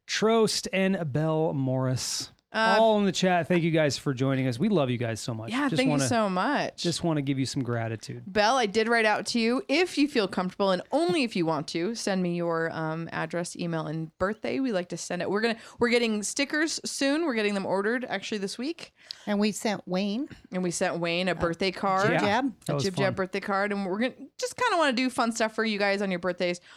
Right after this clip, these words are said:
Speaker 2: Only if you want to. If I don't hear from you, totally cool. No big deal. But if you'd like a sticker and
Speaker 1: Yeah,
Speaker 2: some
Speaker 1: we're doing the
Speaker 2: special
Speaker 3: Wayne said,
Speaker 1: stickers.
Speaker 2: stuff.
Speaker 3: "Oh my God,
Speaker 1: Stick-,
Speaker 3: love stickers."
Speaker 1: stickers are
Speaker 2: Yes.
Speaker 1: happening for sure.
Speaker 2: Very excited.
Speaker 1: Because of you guys, really. We, we have
Speaker 2: Yeah.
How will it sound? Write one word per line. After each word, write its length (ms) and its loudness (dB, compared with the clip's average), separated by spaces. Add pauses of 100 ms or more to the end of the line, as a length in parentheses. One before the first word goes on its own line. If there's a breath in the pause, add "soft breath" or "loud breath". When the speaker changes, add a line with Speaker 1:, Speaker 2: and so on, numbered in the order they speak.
(100)
Speaker 2:
Only 240 2
if 80 0
you 140 4
want 200 2
to. 140 2
If 140 0
I 40 0
don't 160 0
hear 120 0
from 160 -2
you, 180 0
totally 480 -4
cool. 400 0
No 180 -2
big 200 -2
deal. 340 0 (380 loud breath)
But 300 4
if 120 -2
you'd 140 -2
like 180 2
a 60 -2
sticker 640 -2
and 180 -2
Speaker 1:
Yeah, 140 0
Speaker 2:
some 100 2
Speaker 1:
we're 60 2
doing 240 2
the 80 2
Speaker 2:
special 160 2
Speaker 3:
Wayne 80 0
said, 220 0
Speaker 1:
stickers. 100 -2 (100)
Speaker 2:
stuff. 180 -20
Speaker 3:
"Oh 120 0
my 160 4
God, 140 2 (440)
Speaker 1:
Stick-, 100 -4
Speaker 3:
love 280 2
stickers." 400 -4
Speaker 1:
stickers 340 0
are 40 2
Speaker 2:
Yes. 60 4
Speaker 1:
happening 440 2
for 160 -2
sure. 300 2
Speaker 2:
Very 220 2
excited. 460 -2
Speaker 1:
Because 460 4
of 80 0
you 100 4
guys, 320 0
really. 420 0
We, 220 0
we 220 0
have 260 0
Speaker 2:
Yeah. 120 -2